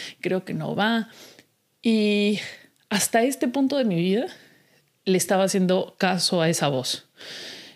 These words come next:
Eh, a esa voz que me dice que, que, que si no está pasando nada, si todo está bien, algo debe estar mal. Y esa es, eh, es esa, la voz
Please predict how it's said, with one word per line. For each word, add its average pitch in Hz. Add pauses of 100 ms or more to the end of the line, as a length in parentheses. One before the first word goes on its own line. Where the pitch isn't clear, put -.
(160)
Eh, 151
a 160
esa 175
voz 175
que 185
me 160
dice 160
que, 147
que, 156
que 151
si 165
no 170
está 185
pasando 190
nada, 202
si 175
todo 208
está 202
bien, 185 (360)
algo 185
debe 165
estar 160
mal. 151 (1800)
Y 220
esa 254
es, 202
eh, 175
es 180
esa, 202
la 165
voz 180